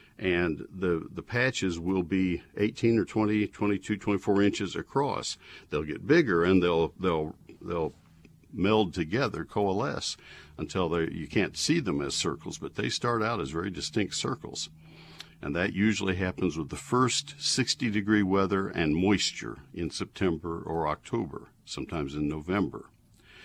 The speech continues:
That's brown patch, and it's a fungus, and you can treat with the same fungicide I'm gonna mention in a moment.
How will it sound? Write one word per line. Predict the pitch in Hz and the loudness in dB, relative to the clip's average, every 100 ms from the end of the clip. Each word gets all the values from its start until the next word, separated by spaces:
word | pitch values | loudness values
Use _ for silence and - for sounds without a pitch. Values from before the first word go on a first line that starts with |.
| - - - - - | -20 -20 -20 -20 -2
That's | 92 95 | 2 2
brown | - 101 131 139 | 4 6 8 6
patch, | 92 71 80 95 | 4 0 0 0
and | - | 2
it's | 131 139 85 | 2 0 -2
a | |
fungus, | - 85 73 67 92 - | -2 0 0 0 -4 -2
and | 80 | -4
you | |
can | 87 101 | -2 -4
treat | - 87 | -2 -4
with | 90 87 | -4 -4
the | |
same | 87 90 87 | 0 2 2
fungicide | - 113 82 73 82 78 | 4 2 2 -2 -2 0
I'm | 80 | 0
gonna | 78 | 0
mention | 82 82 - 85 85 | 0 0 -2 -4 -4
in | 85 | -2
a | 85 | 0
moment. | 98 107 60 50 | 2 2 2 -4